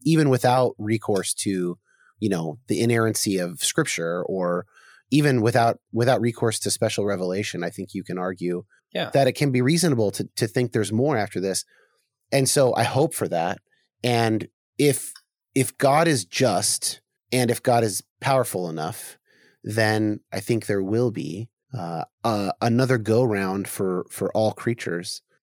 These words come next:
Speaker 1: And whatever needs to be done to make things just, then I would just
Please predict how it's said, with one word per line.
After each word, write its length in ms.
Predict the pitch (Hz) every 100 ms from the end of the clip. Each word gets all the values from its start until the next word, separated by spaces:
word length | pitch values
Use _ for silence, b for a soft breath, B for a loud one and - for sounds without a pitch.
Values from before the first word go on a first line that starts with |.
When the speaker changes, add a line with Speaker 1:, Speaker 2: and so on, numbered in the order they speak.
| _
Speaker 1:
And 420 | 110 107 107 104 - _ _ - -
whatever 440 | 120 127 131 135
needs 300 | 127 131 127
to 80 | -
be 120 | 131
done 420 | 120 123 135 151 156
to 300 | - 120 110
make 280 | 120 123
things 340 | - 131 131 117
just, 380 | 135 143 160 -
then 120 | 98
I 160 | 101 101
would 340 | 98 101 90
just 280 | 104 98 -